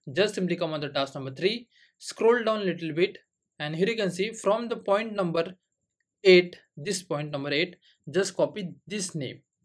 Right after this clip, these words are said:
Okay, make sure that you do not copy that full stop, just copy the name carefully and paste over here like this. Then click on this save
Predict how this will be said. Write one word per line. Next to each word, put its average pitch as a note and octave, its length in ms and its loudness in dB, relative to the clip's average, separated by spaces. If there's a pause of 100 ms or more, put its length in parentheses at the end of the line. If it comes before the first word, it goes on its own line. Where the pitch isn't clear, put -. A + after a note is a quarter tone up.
(460)
Okay, F3+ 220 0
make F#3 180 0
sure G#3+ 220 0
that G3+ 240 0
you G3 80 0
do D#3 140 -4
not G#3+ 200 0
copy G#3 220 -2
that F#3+ 180 -4
full F#3+ 180 0
stop, G3 380 0
just F3+ 180 -6
copy D#3 220 -4
the D3 80 -4
name F3+ 300 -4
carefully G#3 580 -4 (380)
and F3 260 -4
paste C3+ 260 -2
over D3+ 140 -2
here A#2+ 280 -6 (140)
like B2 320 -6
this. B3+ 300 -2 (260)
Then F#3+ 220 -2
click F3+ 220 0
on F3 100 2
this F#3+ 240 -6
save A#3 320 4